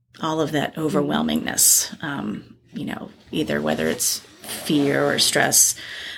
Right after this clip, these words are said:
um, it's gonna take the body out of homeostasis, and we don't like that. Homeostasis being this kind of, like,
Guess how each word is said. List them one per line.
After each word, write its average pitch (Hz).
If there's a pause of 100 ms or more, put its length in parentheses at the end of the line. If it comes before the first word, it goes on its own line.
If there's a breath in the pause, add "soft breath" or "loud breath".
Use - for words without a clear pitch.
um, 131
it's -
gonna 170
take 165
the 175
body 143
out 147
of 147
homeostasis, -
and 175
we 185
don't 175
like -
that. - (160)
Homeostasis -
being 82
this -
kind -
of, -
like, -